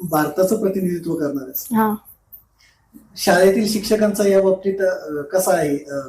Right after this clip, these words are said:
Speaker 1: काय प्रतिक्रिया काय आहेत? आता तू, अ, देशाचं नाव झळकवायला मलेशियामध्ये चाललेली आहे.
Speaker 2: शिक्षक खुश आहेत सगळे. आजच, अ, म्हणजे सत्कार झाला.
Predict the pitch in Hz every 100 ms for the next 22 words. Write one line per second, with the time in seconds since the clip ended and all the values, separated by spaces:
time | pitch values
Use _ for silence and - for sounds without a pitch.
0 | - 175 180 175 165 170 190 185 180 156
1 | 143 143 139 160 156 165 175 - _ _
2 | - 156 151 143 - 175 160 202 196 208
3 | 190 196 175 160 175 175 185 180 170 165
4 | 180 165 160 156 151 143 143 139 139 -
5 | _ _ _ _ _ _ _ _ _ _
6 | _ - - - - _ _ - - 226
7 | - 240 233 240 233 233 220 220 214 196
8 | 202 214 240 220 220 233 - - - -
9 | 214 208 214 226 226 220 214 208 202 196